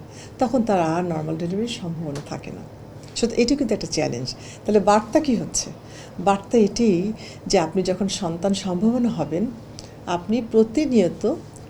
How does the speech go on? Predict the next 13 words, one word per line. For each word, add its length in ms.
রুটিনলি 840
গর্ভকালীন 640
সেবা 360
নেবেন, 260
সেটা 260
আপনার 200
বাড়ির 320
পাশেই 320
হোক 220
বা 100
কোনো 180
শহরেই 400
হোক, 140